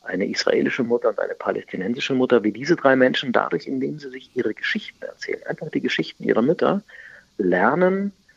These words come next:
ähm, auch neben dem eigenen Narrativ, das Narrativ des anderen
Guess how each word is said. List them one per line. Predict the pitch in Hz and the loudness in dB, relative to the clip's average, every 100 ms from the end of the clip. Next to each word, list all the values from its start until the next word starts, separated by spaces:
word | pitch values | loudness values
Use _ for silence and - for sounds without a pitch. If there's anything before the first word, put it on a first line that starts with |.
| _ _ _ _ | _ _ _ _
ähm, | 123 127 123 131 _ _ _ - | 4 4 4 0 _ _ _ -8
auch | - 151 208 - | 2 4 4 2
neben | 113 143 233 208 | 6 6 6 6
dem | 127 | 6
eigenen | - 95 107 104 | 4 0 2 0
Narrativ, | 92 95 107 - - 175 | 2 2 2 0 -6 -6
das | - - | -6 0
Narrativ | 113 131 147 - 143 - | 2 2 0 -2 -8 -6
des | 113 - | -6 -4
anderen | 131 165 135 131 147 | 2 4 6 4 2